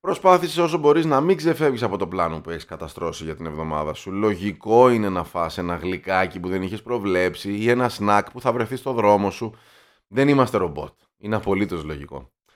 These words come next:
Μπορεί να βγεις με φίλους για φαγητό ή να βγεις, ε, ραντεβού για ένα ποτό. Φάε και πιες ό,τι λαχταρά στην κοινωνική σου ζωή. Μην απομονώνεσαι λόγω διατροφικού πλάνου, αλλά προσπάθησε να θυμάσαι το αρχαίο ρητό του Κλεόβουλου,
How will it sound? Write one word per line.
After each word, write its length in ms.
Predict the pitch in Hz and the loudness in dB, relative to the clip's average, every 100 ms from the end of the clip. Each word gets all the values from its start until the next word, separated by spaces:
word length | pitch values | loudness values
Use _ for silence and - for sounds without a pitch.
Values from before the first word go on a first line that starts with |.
| _ _ | _ _
Μπορεί 220 | 104 110 | -2 0
να 120 | 110 | 2
βγεις 180 | 101 120 | 2 2
με 100 | 123 | 0
φίλους 280 | 117 135 127 | 2 0 2
για 100 | 131 | 2
φαγητό 520 | 131 135 147 156 92 | 2 0 2 4 4
ή 60 | 82 | 2
να 140 | 98 | -2
βγεις, 380 | 92 107 120 - | -4 -6 -8 -2
ε, 280 | 131 123 123 | 0 2 4
ραντεβού 500 | 123 123 139 170 135 | 4 4 2 4 2
για 140 | 90 | 2
ένα 180 | 101 113 | 2 2
ποτό. 500 | 127 127 131 90 - _ _ _ | 0 0 0 0 -4 _ _ _
Φάε 380 | - 117 113 117 | 2 6 8 6
και 140 | 113 | 2
πιες 440 | - 120 120 - - | -2 -2 -2 -4 0
ό,τι 480 | 120 123 - 123 | 2 2 0 -6
λαχταρά 540 | 110 98 - 85 82 71 | 0 0 0 -2 -2 -4
στην 200 | - 73 | -8 -12
κοινωνική 420 | 78 78 76 82 | -10 -8 -10 -12
σου 140 | 73 | -12
ζωή. 280 | 76 82 85 | -6 -2 -2
Μην 240 | 95 131 143 | 0 2 4
απομονώνεσαι 880 | 135 135 127 120 120 107 92 - | 4 4 2 4 4 2 0 -4
λόγω 260 | 90 90 85 | -2 -2 -2
διατροφικού 580 | 87 85 85 82 90 73 | -2 -4 -6 -10 -10 -8
πλάνου, 520 | 87 85 80 82 - _ _ - | -2 -2 -2 -6 -12 _ _ -12
αλλά 200 | 95 92 | -6 -6
προσπάθησε 440 | 92 - 123 143 | -6 -4 -4 -4
να 100 | 127 | -8
θυμάσαι 460 | 107 101 107 117 123 | -4 -2 0 -2 -4
το 140 | 110 | -2
αρχαίο 360 | 95 - 120 123 | -2 -2 -2 -2
ρητό 240 | 113 120 | -4 -8
του 120 | 123 | -10
Κλεόβουλου, 840 | - 95 92 90 73 82 101 - | -6 0 2 2 0 -4 -4 -6